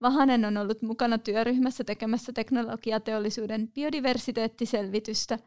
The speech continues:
ja työstämässä linjauksia, tavoitteita ja etenemismallia yrityksille. Myös Helsingillä ja Espoolla on tuoreet luonnon monimuotoisuusohjelmat. Kehitys on siis menossa siihen suuntaan, että luonnon monimuotoisuuden säilyttämiseen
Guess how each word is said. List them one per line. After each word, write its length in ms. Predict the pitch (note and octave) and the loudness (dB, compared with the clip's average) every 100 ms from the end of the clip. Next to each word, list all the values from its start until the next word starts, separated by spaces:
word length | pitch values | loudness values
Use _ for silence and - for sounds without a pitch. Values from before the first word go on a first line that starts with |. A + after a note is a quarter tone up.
| _ _ _ | _ _ _
ja 80 | A3+ | -4
työstämässä 600 | A3+ G#3 - C4 D4 D4+ | -2 -2 2 2 2 0
linjauksia, 560 | A#3 A3 G#3 G#3+ B3 A3+ | 0 0 -2 -4 -4 -2
tavoitteita 580 | - G#3 - A3+ A3 | -4 -6 -4 -2 -2
ja 80 | G#3+ | -2
etenemismallia 1300 | A3 G#3+ G#3 G#3 - A#3 G#3 G#3+ - G#3 G3 F#3+ F#3 | -2 -2 -2 -4 -6 0 2 0 2 4 4 4 0
yrityksille. 720 | G#3 G#3 G#3+ - - C4 C#4+ D4+ - _ _ _ _ _ _ _ _ _ _ | 0 -2 -4 -6 -6 -4 -2 -4 -8 _ _ _ _ _ _ _ _ _ _
Myös 240 | A#3+ B3 | 0 0
Helsingillä 600 | C#4+ C4+ D4 C#4 C#4 C#4 B3+ | 2 0 2 4 4 0 -2
ja 120 | A#3+ A3 | 0 0
Espoolla 500 | G#3+ - A#3+ B3 B3 | 0 -2 2 2 4
on 120 | B3 | 2
tuoreet 400 | A#3 F#3+ G3+ B3+ | 2 2 -2 -2
luonnon 300 | - G#3 G3+ | -2 -4 -2
monimuotoisuusohjelmat. 1600 | G3 G#3 F#3+ - B3 - A3+ - A#3 - G#3+ A#3+ B3 B3 A#3+ - _ _ _ _ _ _ _ _ _ _ _ | -4 -4 -4 -6 -8 -8 -8 -8 -12 -8 -8 -6 -4 -6 -6 -18 _ _ _ _ _ _ _ _ _ _ _
Kehitys 360 | B3 A3+ A3 | -2 0 0
on 160 | A3 A3 | -2 0
siis 220 | B3 B3+ | 0 0
menossa 340 | A3+ A3 - A#3 | 0 0 -2 -2
siihen 360 | A#3 B3+ A#3 | 0 2 0
suuntaan, 560 | A#3+ G#3 B3+ D4 D#4 C#4+ | -2 0 0 0 -2 -2
että 200 | A#3 - | -4 -6
luonnon 300 | G#3+ G3+ A3 | -4 -2 0
monimuotoisuuden 1000 | A3+ C4 B3+ A#3 A#3 A#3 G#3+ A#3 G3+ G#3+ | 2 2 2 0 -2 -4 -4 0 -2 -2
säilyttämiseen 920 | A3+ A3 A3+ B3+ D4 C#4+ C#4 D4 C#4+ | -4 -4 -6 -6 0 0 2 0 0